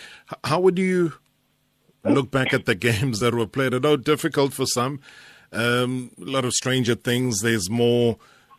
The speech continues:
substitutions, rolling substitutions that should be taken. There's water breaks where they weren't before. But overall,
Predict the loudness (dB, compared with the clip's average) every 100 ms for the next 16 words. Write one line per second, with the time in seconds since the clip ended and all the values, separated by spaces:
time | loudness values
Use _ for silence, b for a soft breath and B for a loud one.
0 | b -4 -2 -2 -2 0 0 0 -2 -2
1 | -2 0 0 0 -2 -4 -4 -4 -2 -2
2 | -4 -2 -4 -4 -8 -6 -6 -4 -2 -4
3 | -2 -2 -2 -2 -2 -2 -2 -2 -2 -4
4 | 0 0 0 -2 0 -2 -2 -2 -2 -2
5 | -4 -6 -2 0 0 b b b b b
6 | -6 -2 -2 -6 _ -2 2 4 6 6
7 | 4 0